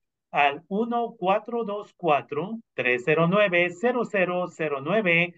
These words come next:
y va a poder hacer sus citas para poder agarrar sus documentos. Y seguimos repitiendo lo que usted dijo,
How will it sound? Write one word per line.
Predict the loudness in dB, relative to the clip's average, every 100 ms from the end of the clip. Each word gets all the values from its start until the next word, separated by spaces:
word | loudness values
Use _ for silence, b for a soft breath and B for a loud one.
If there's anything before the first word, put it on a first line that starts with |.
| b _
y | -4 0
va | 2
a | 2
poder | 0 0 0 0
hacer | -2 -4 -8
sus | -8 -10
citas | -2 0 2 2 2 -4 _ _ _ 2
para | 4 6 2
poder | 0 -2 0 -2 -4
agarrar | -6 -6 -2 -4 -4
sus | -10
documentos. | -8 -4 0 2 2 -2 B B _
Y | 0 2 0 -6 _ _ -10
seguimos | -6 -4 0 2 2 2
repitiendo | -2 -2 -2 0 -2
lo | -4
que | -8
usted | -2 -2 0
dijo, | -4 0 0 0